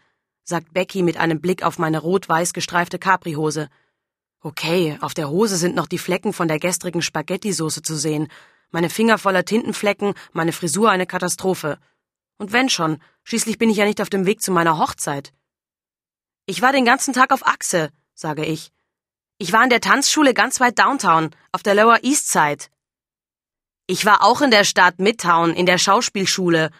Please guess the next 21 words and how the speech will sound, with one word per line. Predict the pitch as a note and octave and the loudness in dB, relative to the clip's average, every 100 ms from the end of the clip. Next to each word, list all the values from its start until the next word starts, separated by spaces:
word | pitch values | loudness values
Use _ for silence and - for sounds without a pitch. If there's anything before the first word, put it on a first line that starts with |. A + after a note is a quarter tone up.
| _ _ | _ _
sagt | - D#3 - | -12 -10 -8
Becky. | D#3+ D#3 D#3+ - _ _ _ _ _ | -8 -6 -8 -8 _ _ _ _ _
"Aber | F3+ F3+ | -2 0
sehe | F3+ G3+ A3+ | 4 4 4
ich | |
deswegen | - G#3 B3+ A3+ | 4 0 2 2
aus | F3 G#3+ | 4 2
wie | A3+ | 2
ein | F3 | -2
Ferkel?" | - D#3+ B3 D4 D#4+ - _ _ _ _ _ _ _ _ _ | 0 2 2 2 -2 -4 _ _ _ _ _ _ _ _ _
"Nein", | F3 F#3 F#3+ F#3 C#3 - _ | 0 4 4 4 0 -4 _
erwidere | D#3 C#3+ D3+ D3 | -10 -6 -4 -2
ich. | D3+ C#3 - _ _ _ | -4 -6 -14 _ _ _
"Du | - | -4
siehst | F3 G3+ - | -2 0 2
aus | G3+ - | 0 2
wie | |
eine | F3+ E3 | 0 0
Schlampe." | - E3 G3+ D#3+ C3+ _ _ _ _ _ _ - | 2 2 2 -4 -8 _ _ _ _ _ _ -6
Wir | E3+ | -2
lachen. | F3 F3+ D#3 | 0 0 -4